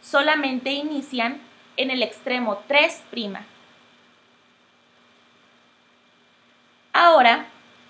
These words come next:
estas regiones intergénicas son también importantes para la poliadenilación. Aquí tenemos un acercamiento a estas regiones intergénicas. Tenemos representada aquí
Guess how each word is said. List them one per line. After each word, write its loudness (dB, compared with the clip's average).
estas -2
regiones -6
intergénicas -4
son -2
también -4
importantes -2
para 4
la 0
poliadenilación. -6
Aquí -4
tenemos -2
un -4
acercamiento -2
a 2
estas -6
regiones -6
intergénicas. -8
Tenemos 2
representada 2
aquí -4